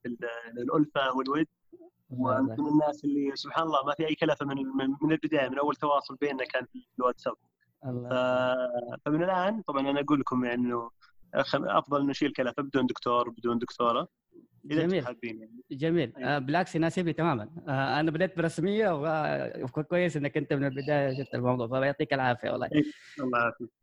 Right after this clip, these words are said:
Speaker 2: طيب، آه، واليوم كمان يعني أنا جدًا سعيد إنه معايا، آه، آه، لا والله أشوف الدكتورة نجوى، لا، أنا لازم أقول دكتورة، لأن الدكتورة نجوى هي <laughs> لا، لأن الدكتورة نجوى هي، الدكتورة نجوى نتيجاني، آه، آه،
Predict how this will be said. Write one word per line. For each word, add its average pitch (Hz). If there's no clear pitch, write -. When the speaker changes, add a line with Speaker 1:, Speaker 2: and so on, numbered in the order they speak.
Speaker 2:
طيب، 143
آه، 139
واليوم 165
كمان 180
يعني 131
أنا 160
جدًا 175
سعيد 151
إنه 139
معايا، 135
آه، 127
آه، -
لا 165
والله 160
أشوف 151
الدكتورة 156
نجوى، 147
لا، 147
أنا 156
لازم 156
أقول 135
دكتورة، 123
لأن 143
الدكتورة 147
نجوى 156
هي 156
<laughs> 285
لا، 190
لأن 196
الدكتورة 180
نجوى 185
هي، 175
الدكتورة 165
نجوى 156
نتيجاني، 131
آه، 131
آه، 139